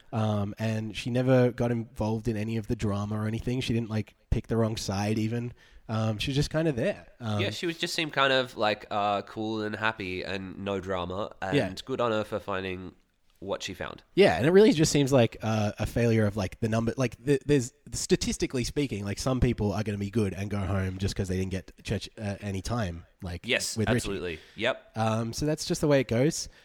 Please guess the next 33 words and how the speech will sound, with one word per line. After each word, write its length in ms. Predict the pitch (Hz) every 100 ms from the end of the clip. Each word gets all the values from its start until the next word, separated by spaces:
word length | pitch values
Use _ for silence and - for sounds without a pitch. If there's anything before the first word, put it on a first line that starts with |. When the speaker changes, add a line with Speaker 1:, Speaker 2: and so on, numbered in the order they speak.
| _
Speaker 1:
Um, 240 | 131 135 135
Speaker 2:
Yeah, 80 | 131
and 120 | 147
there's 120 | 143
also 280 | 147 - 104
only 180 | 101 101
so 160 | 95
much 160 | 87 80
screen 240 | - 87 80
time 240 | 87 87
that 100 | 87
people 220 | 92 -
can 140 | 85 92
get. 140 | 92
And 60 | 90
when 100 | 104
you've 100 | 107
got 160 | 101 -
Kira, 300 | - 107 95
who 80 | 90
is 100 | 87
so 560 | - - 107 107 104 98
fascinating, 880 | - 92 90 - 87 78 82 82 -
Speaker 1:
Yeah. 320 | 113 113 113
Speaker 2:
and 100 | 101
you 60 | 101
need 180 | 107 110
to 40 |
show 220 | 101 98 90
so 240 | - 98
much 260 | 95 92 87
of 80 |
her, 240 | 82 78